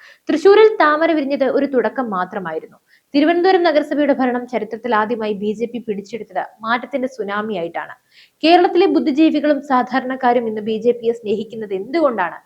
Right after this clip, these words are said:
കമ്മ്യൂണിസ്റ്റ് ഭരണത്തിന് കീഴിൽ കേരളം എങ്ങനെയാണ് നശിക്കുന്നത്? ഈ വീഡിയോയിൽ നമ്മൾ ചർച്ച ചെയ്യുന്നത് കേരളം ഇതുവരെ ചർച്ച ചെയ്യാത്ത ചില കൈപ്പേറിയ സത്യങ്ങളെക്കുറിച്ചാണ്. അവസാനം വരെ കാണുക,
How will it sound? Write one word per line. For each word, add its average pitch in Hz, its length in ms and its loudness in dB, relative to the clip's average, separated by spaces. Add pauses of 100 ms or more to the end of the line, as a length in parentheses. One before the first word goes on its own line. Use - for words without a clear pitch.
(360)
കമ്മ്യൂണിസ്റ്റ് 311 460 -2
ഭരണത്തിന് 277 440 -2
കീഴിൽ 247 380 -2
കേരളം 220 340 -2
എങ്ങനെയാണ് 208 540 -10
നശിക്കുന്നത്? 185 500 -10 (400)
ഈ 269 140 6
വീഡിയോയിൽ 302 380 2
നമ്മൾ 233 220 -2
ചർച്ച 214 320 -6
ചെയ്യുന്നത് 226 440 -2 (100)
കേരളം 240 280 2
ഇതുവരെ 262 300 0
ചർച്ച 269 280 -2
ചെയ്യാത്ത 240 380 0 (240)
ചില 220 160 -6
കൈപ്പേറിയ 277 720 -2
സത്യങ്ങളെക്കുറിച്ചാണ്. 190 1000 -10 (300)
അവസാനം 302 480 -4
വരെ 233 220 -2
കാണുക, 175 420 -4